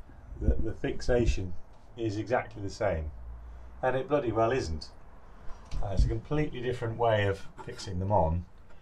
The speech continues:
Again, these are standard roof stringers, um, and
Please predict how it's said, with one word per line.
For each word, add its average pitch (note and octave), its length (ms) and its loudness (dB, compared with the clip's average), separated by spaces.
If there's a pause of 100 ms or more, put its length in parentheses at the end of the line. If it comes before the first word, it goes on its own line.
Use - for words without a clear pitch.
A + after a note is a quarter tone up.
(240)
Again, F#2+ 420 2 (100)
these A2 360 0
are G2 340 4 (100)
standard G2+ 580 0
roof G#2 440 -4
stringers, E2+ 640 -4
um, F#2 680 2 (100)
and F#2 440 0